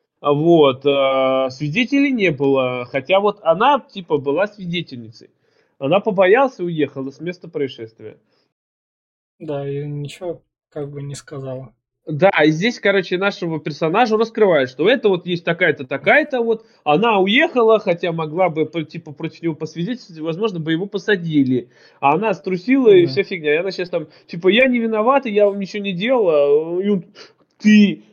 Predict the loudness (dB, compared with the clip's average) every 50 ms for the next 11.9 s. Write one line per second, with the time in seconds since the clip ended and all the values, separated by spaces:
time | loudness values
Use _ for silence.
0 | _ -4 -2 0 2 2 2 2 2 2 0 -2 -2 -2 -2 0 0 -2 -4 -4
1 | -4 -6 -6 -4 -6 -8 -6 -6 -4 -6 -6 -6 -6 -6 -6 -6 -8 -10 -8 -6
2 | -6 -2 0 0 0 0 -2 -8 -10 -8 -8 -6 -6 -6 -8 -4 0 0 0 2
3 | 2 2 2 2 2 0 -2 -6 -6 -8 -10 -10 -8 -8 -8 -8 -4 0 2 4
4 | 4 2 0 -4 -8 -12 _ _ _ _ _ _ _ _ _ -4 -2 0 0 0
5 | 0 2 2 4 4 2 0 -2 -4 -2 -2 0 0 0 0 0 -2 -2 -2 -2
6 | -2 0 0 0 0 0 -2 -6 -12 -16 _ -16 -16 -14 -14 -16 -18 -18 -20 -20
7 | _ _ _ _ _ -2 2 2 4 6 6 4 4 2 -2 -8 -8 -6 -6 -6
8 | -6 -8 -10 _ _ _ _ -20 -20 -18 -12 -6 0 2 2 2 4 4 4 6
9 | 6 6 4 4 6 6 6 6 4 2 -2 -4 -2 0 2 2 2 0 -2 -2
10 | -4 -4 -4 -4 -6 -8 -6 -4 -4 -4 -4 -6 -8 -8 -10 -10 -12 -10 -6 -2
11 | 0 0 0 0 0 -2 -2 -2 0 -2 -4 -4 -4 -6 -10 -12 -12